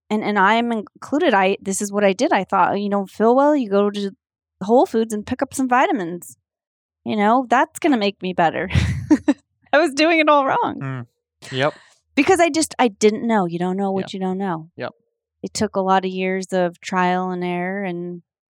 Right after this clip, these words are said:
Speaker 1: feeling sick and being my own, uh, guinea pig
Speaker 2: <laughs> Mm-hmm.
Speaker 1: to finally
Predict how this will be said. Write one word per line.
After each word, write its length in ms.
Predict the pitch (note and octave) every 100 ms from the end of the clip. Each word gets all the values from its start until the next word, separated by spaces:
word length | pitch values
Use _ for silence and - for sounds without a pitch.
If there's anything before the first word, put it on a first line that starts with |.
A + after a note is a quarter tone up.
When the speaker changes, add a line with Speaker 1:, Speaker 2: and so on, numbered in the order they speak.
| _ _ _ _ - -
Speaker 1:
feeling 400 | - G3 G3 F#3+
sick 360 | - F#3+ G3+ -
and 280 | F3+ F3+ F3
being 180 | F#3+ G3
my 240 | F#3+ F3+
own, 300 | F#3 F3+ F3+
uh, 320 | F3+ F3 F3 F3+ _ _
guinea 220 | - F#3+ F#3
pig 320 | G3 G#3 -
Speaker 2:
<laughs> 40 |
Mm-hmm. 300 | D3 D3 D#3+ D3 _ _ -
Speaker 1:
to 120 | G#3
finally 1000 | F#3+ G#3 G3+ G3+ G3+ G3+ G3 F#3+ F#3 F#3+